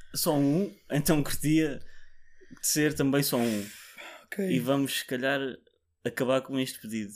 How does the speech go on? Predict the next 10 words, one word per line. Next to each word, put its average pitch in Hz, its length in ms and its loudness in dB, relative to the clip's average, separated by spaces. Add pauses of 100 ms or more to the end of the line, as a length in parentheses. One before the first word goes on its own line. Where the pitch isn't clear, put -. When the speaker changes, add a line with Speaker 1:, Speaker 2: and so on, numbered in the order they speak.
Speaker 2:
Sim. 170 440 -4 (480)
Speaker 1:
A - 60 -2
menos 147 300 2
que 127 80 -6
o 120 60 -2
vosso 123 260 2
filho 113 260 -4
nasça, 117 560 -2
pronto, 110 320 -6 (680)
dois. 139 680 0